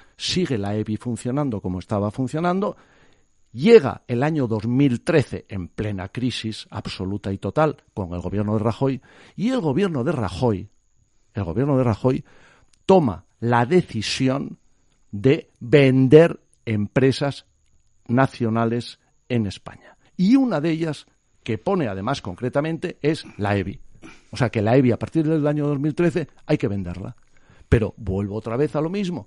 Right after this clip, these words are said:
Como siempre ocurre en este país, tampoco se hace caso y llegamos al dos mil veinte y la evi sigue sin venderse.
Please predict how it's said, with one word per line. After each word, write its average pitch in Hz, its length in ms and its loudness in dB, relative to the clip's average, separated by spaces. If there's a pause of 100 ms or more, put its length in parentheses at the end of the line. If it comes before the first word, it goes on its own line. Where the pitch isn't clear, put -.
(160)
Como 101 240 -2
siempre 117 400 -2
ocurre 123 340 2
en 127 80 -4
este 131 180 -4
país, 175 420 -2 (320)
tampoco 117 540 -2
se 147 100 0
hace 151 220 -2
caso 202 360 0 (160)
y 113 100 -4
llegamos 113 300 -4
al 104 120 -4
dos 101 160 -8
mil 143 160 0
veinte 147 360 -4 (300)
y 113 80 -8
la 92 140 -4
evi 113 140 -4
sigue - 280 -8
sin 92 180 -8
venderse. 80 460 -16